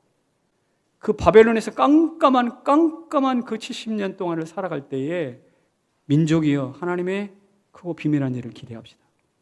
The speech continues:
예레미야가 그 암흑 세계에 든든히 서서 빛과 같이 하나님의 말씀을 전했어요. 오늘 우리가 그 자리에 설 수 있기를 주의 이름으로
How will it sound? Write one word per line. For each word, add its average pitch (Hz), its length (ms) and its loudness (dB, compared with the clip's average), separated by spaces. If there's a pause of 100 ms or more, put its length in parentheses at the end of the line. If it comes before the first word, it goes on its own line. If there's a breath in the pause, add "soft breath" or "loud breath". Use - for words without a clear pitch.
(280)
예레미야가 131 600 2
그 139 140 -6
암흑 147 280 -2
세계에 160 480 -4 (340)
든든히 139 380 -2
서서 131 280 -10
빛과 - 280 -8
같이 139 300 -8
하나님의 160 280 -4
말씀을 127 360 -8
전했어요. 120 440 -12 (960)
오늘 214 280 12
우리가 214 400 6
그 170 100 -2
자리에 156 240 2
설 165 140 -4
수 156 140 -8
있기를 156 340 -4
주의 131 180 -4
이름으로 123 500 -4